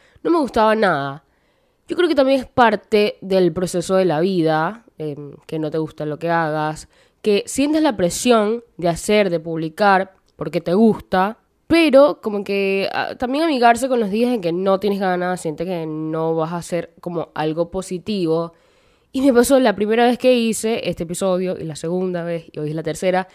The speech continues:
Esperamos que sea la definitiva. Esperamos que yo este sí lo vaya a publicar. Así que bienvenidos a este episodio, a mi canal de YouTube, porque estamos en video, perritos. Em,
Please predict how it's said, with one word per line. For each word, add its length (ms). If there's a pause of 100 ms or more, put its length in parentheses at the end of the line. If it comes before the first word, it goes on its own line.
(120)
Esperamos 380
que 60
sea 100
la 80
definitiva. 800
Esperamos 380
que 120
yo 300
este 380
sí 320 (420)
lo 140
vaya 260
a 100
publicar. 480
Así 220
que 220
bienvenidos 840 (380)
a 320
este 220
episodio, 580
a 60
mi 140
canal 280
de 100
YouTube, 1120 (180)
porque 280
estamos 540
en 160
video, 440
perritos. 640 (480)
Em, 720